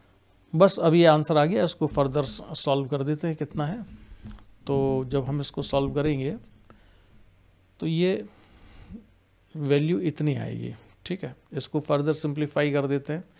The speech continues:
तो ये होगा five point seven seven zero into ten to the power twenty। अब हम इसमें अप्रॉक्सीमेशन कर देते हैं तो ये approximately five point eight into ten to the power twenty के बराबर आ जाएगा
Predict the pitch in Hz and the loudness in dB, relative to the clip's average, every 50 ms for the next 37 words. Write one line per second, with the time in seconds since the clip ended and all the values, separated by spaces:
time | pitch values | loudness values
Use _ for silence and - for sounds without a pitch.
0 | - - - - - - - - _ _ - 160 160 160 165 170 185 185 185 - | -20 -20 -20 -20 -20 -20 -20 -20 _ _ 0 2 4 4 4 4 2 2 4 6
1 | - 156 156 160 160 - - 170 170 180 185 170 - - 156 151 156 156 147 - | 6 6 6 6 2 0 0 0 2 2 0 -2 0 2 2 2 2 0 0 0
2 | 151 151 151 147 131 139 143 151 160 175 160 143 143 156 151 147 - 143 139 131 | 0 0 0 0 0 0 0 0 0 0 -2 -2 -2 -4 -4 -2 -2 -2 -2 0
3 | - 139 139 147 143 143 131 139 147 147 143 - - 127 123 120 110 110 120 113 | 0 -2 -2 0 2 4 4 4 4 2 0 -2 -4 -4 -4 -4 -4 -6 -6 -8
4 | 123 123 - - _ - - - - - - - - - _ _ - - 143 147 | -8 -10 -14 -20 _ -20 -20 -20 -20 -20 -20 -20 -20 -20 _ _ -2 0 0 2
5 | 165 170 156 - 170 165 151 143 151 - 160 156 156 - 170 165 160 - 175 160 | 2 2 0 0 2 2 2 2 4 4 4 4 4 2 2 0 2 2 0 0
6 | 143 156 139 131 127 135 131 - 190 196 202 190 196 180 175 165 156 156 147 160 | 2 2 0 0 0 -2 -4 -4 -4 -6 -4 -2 0 0 2 2 0 0 0 2
7 | 165 165 165 - 175 165 165 156 175 180 175 156 - - 147 143 143 143 - 160 | 0 0 0 0 -2 -2 -2 0 0 -2 -2 0 2 4 4 4 4 0 0 0
8 | 160 165 160 156 151 - - - 147 147 165 160 - - - 151 143 143 160 156 | 2 2 2 0 -2 -6 -4 0 2 4 4 2 0 -2 -2 -2 -2 0 -2 -2
9 | 151 156 143 139 135 139 139 139 135 135 131 123 143 202 - 233 185 - - - | -2 -2 -2 -2 -2 -2 -2 -2 0 2 2 2 2 0 -4 -8 -12 -16 -20 -20
10 | - _ _ - _ _ _ _ - - 143 135 135 127 113 - 180 220 254 - | -20 _ _ -20 _ _ _ _ -6 -4 -2 -2 -2 -4 -4 -4 -4 -4 -4 -8
11 | - _ _ _ _ _ _ _ _ _ - - _ - - - - - - - | -14 _ _ _ _ _ _ _ _ _ -20 -20 _ -20 -20 -20 -20 -20 -20 -20
12 | - - - - - - - - - - 170 165 156 151 139 143 143 147 151 143 | -20 -20 -20 -20 -20 -20 -20 -8 -2 0 2 4 4 6 6 6 4 4 2 0
13 | 139 131 143 147 156 160 185 | 0 -2 -2 -2 -2 -2 -2